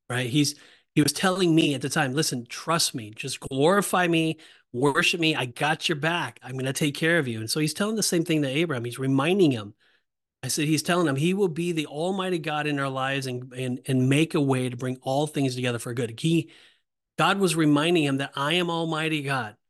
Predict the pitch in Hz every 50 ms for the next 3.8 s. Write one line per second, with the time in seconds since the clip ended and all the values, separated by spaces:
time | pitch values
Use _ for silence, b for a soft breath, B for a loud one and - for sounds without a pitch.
0 | _ _ _ _ - 139 151 165 170 - - 156 147 147 139 123 117 123 135 139
1 | 160 165 170 156 147 135 139 160 165 165 160 160 165 156 135 123 139 151 160 147
2 | 147 151 147 139 127 123 135 147 160 160 160 156 156 151 131 117 120 131 135 139
3 | 156 180 185 180 170 175 175 156 135 120 131 147 143 139 -